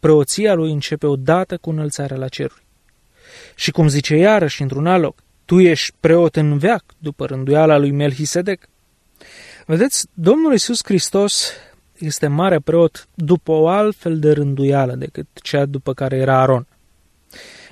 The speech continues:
În rânduiala după care Aron a fost numit preot, nu putea fi înaintea Domnului Iisus Hristos, pentru că Domnul Iisus Hristos este Dumnezeu, iar Aron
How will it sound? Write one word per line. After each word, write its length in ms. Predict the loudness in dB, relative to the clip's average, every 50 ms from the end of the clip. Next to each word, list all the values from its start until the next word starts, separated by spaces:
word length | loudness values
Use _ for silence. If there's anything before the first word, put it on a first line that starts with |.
| -4
În 160 | 0 4 6 6
rânduiala 720 | 6 6 4 2 2 2 4 4 4 4 4 4 4 2
după 220 | 2 0 -4 -6
care 580 | -6 -6 -6 -4 -2 0 0 0 -2 -4 -8 -8
Aron 400 | -6 -4 0 2 4 4 4 4
a 80 | 2 0
fost 220 | -2 -4 -6 -6
numit 260 | -6 -6 -6 -8 -10 -8
preot, 440 | -8 -4 -2 -2 -2 -4 -6 _ _ _ _ _ _ _ _ _ -20 -20 -20 _ _ _ _
nu 260 | -4 0 0 0 0
putea 340 | 0 0 0 2 2 2 2
fi 340 | 0 0 0 0 0 -2 -4
înaintea 560 | -2 -2 0 0 0 0 0 -2 -2 -2 -2 -2
Domnului 280 | -2 -2 -4 -4 -6
Iisus 280 | -8 -8 -8 -8 -8 -8
Hristos, 560 | -8 -10 -8 -6 -4 -4 -4 -6 -8 -12 -14 _ _
pentru 260 | -6 -4 -4 -2 -4 -4
că 100 | -4 -2
Domnul 320 | 2 2 2 2 2 0
Iisus 260 | -2 -4 -4 -6 -6 -6
Hristos 680 | -6 -6 -6 -4 -2 -2 -2 -2 -2 -6 -8 -10 -12 -14
este 340 | -12 -12 -12 -10 -10 -10 -8
Dumnezeu, 760 | -6 -4 -2 -2 -2 -2 -2 -4 -4 -4 -4 -4 -6 -10 -14 _ _ _ _ -20 -20 -20 -16 _
iar 220 | -2 0 0 2 2
Aron 540 | 0 0 0 0 0 0 0 -2 -6 -10